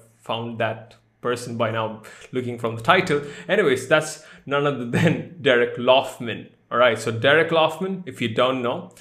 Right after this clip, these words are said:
Derek Laufman is a professional artist slash visual storyteller from Canada who's been in the industry for the past eighteen plus years. He studied classical animation from Sheridan College,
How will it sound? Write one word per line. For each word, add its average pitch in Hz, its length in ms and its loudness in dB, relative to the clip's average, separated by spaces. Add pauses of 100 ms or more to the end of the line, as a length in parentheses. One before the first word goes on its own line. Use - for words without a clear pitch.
(240)
Derek 135 220 4
Laufman 135 320 2
is 120 100 -4
a 120 120 -2
professional 139 680 -4
artist 123 380 0
slash 117 260 -4
visual 127 260 -4
storyteller 156 560 -2
from 117 260 -10
Canada 143 400 -2 (220)
who's 127 160 -4
been 143 140 0
in 135 80 -2
the 131 160 -4
industry 127 520 -6
for - 120 -18
the 110 80 -12
past 110 340 -6 (400)
eighteen 160 560 -4
plus 139 340 -8
years. 170 420 -6
He 127 140 -10
studied 120 380 -4
classical 123 380 -2
animation 127 500 -4
from 113 180 -8
Sheridan 135 360 -4
College, 147 480 -4